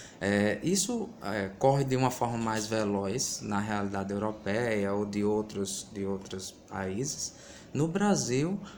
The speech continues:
ainda está em passos lentos, mas a gente tem que já estar,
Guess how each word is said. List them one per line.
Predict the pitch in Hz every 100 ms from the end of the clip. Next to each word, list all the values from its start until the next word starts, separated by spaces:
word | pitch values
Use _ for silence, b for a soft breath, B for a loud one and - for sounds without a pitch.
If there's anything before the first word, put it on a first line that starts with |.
| -
ainda | 131 147 165
está | 170 - - 123 135
em | 156
passos | 160 - 120 127 175 -
lentos, | 120 98 98 -
mas | 104 107 120 139
a | 135
gente | 117 120 -
tem | - 107 123
que | -
já | 131 107 113
estar, | 135 - 98 98 139 B